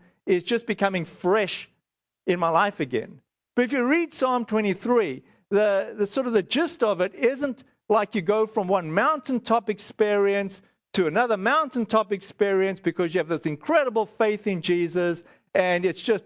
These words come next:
you know, from glory to glory with no dips in between. No, Psalm twenty-three tells you that you're going to go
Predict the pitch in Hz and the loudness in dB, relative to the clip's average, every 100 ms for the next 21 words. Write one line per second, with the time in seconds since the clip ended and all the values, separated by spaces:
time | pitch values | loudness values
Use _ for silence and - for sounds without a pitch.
0 | 208 170 143 127 156 127 165 262 285 254 | -6 0 0 -2 -6 0 2 2 2 0
1 | 247 - 208 165 190 202 196 190 190 185 | -2 -4 -6 0 0 2 2 2 0 -4
2 | _ - 180 165 175 220 185 214 - 196 | _ -4 -4 -2 0 0 2 -2 -2 -4
3 | 185 175 175 131 76 139 _ _ _ - | -4 -2 -2 -2 -6 -20 _ _ _ -2
4 | 277 254 - _ _ - 233 320 330 262 | 0 0 -6 _ _ -4 0 0 0 -2
5 | 247 214 254 214 - 220 302 294 165 147 | 0 -2 0 -2 0 0 0 -2 -2 0
6 | 151 190 - - - 208 - 233 294 247 | 0 -2 -8 -16 -2 -2 0 -2 0 0
7 | 247 247 233 180 143 214 226 160 143 170 | -2 -4 -4 -6 0 2 2 2 2 0